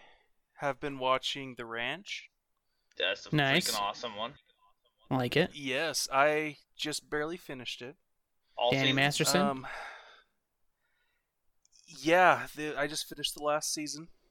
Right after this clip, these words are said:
Speaker 1: uh, the last part. Um, the ending was super good. I'm actually glad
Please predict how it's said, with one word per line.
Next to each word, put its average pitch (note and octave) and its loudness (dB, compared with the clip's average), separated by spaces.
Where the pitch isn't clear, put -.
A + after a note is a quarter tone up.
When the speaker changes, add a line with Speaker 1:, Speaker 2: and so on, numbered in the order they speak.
Speaker 1:
uh, C3 -8
the B2 -10
last B2+ -6
part. B2 -4
Um, C3 0
the E3 -6
ending A3 -8
was G3 -2
super - -4
good. D#3 0
I'm A2+ -8
actually D3+ -2
glad C3+ 0